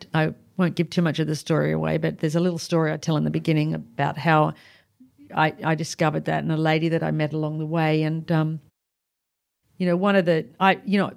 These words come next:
I was given that gift of acceptance in hospital, uh, by the girl that was next to me, in the bed next to me, Maria. And for, for people that have followed my story over the years, Maria was a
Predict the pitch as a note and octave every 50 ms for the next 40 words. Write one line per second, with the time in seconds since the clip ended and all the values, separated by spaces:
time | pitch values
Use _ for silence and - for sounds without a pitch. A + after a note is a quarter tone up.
0 | - _ _ - - G3+ A3 A#3 A#3 F3+ - - G3+ G3+ F#3+ G3+ F#3+ E3 C#3+ D3
1 | - - - C#3 D3 - - - D#3+ D3 - - - E3 - - - D#3 - -
2 | - - - - - - - - - - F3+ D#3 C#3 D#3+ D3+ - - - D3+ D3
3 | - - - - - - - _ _ _ _ _ _ _ - D#3+ D#3 D3+ D3+ D3
4 | E3 D#3 D3+ D#3 E3 D3+ - - E3 - F#3 F3 E3+ E3+ D#3+ E3 E3+ - D#3+ -
5 | F#3 F3+ F3+ E3+ - - - - E3 D#3 D#3 E3 E3 E3 D3+ F3 E3+ D#3+ D#3+ E3
6 | D#3+ E3 - - - E3+ D#3 D3+ D3+ D3+ D#3 D#3 D#3+ E3 D#3+ D#3 D3+ - - -
7 | - - - D#3+ D#3+ D#3 D#3 D#3 D3+ - - _ _ _ _ _ _ _ _ _
8 | _ - F3 - - - _ - F3+ E3+ F3 - - _ - F#3+ F#3 F#3 F3+ D#3
9 | D#3 D3+ - _ - A#3 B3 B3+ A#3 F3+ E3 D3+ D#3 D3+ - - E3 D3+ D3+ D#3
10 | D#3 D3+ D3+ D#3+ D#3 D#3 D#3+ D#3+ D#3+ - F3 E3+ F3 F3+ F#3 F#3 F3+ F3 E3 E3
11 | - - _ _ _ _ - D#3+ D#3+ D#3+ D3+ D3+ D#3 - - - _ - D#3 D#3
12 | D3+ D3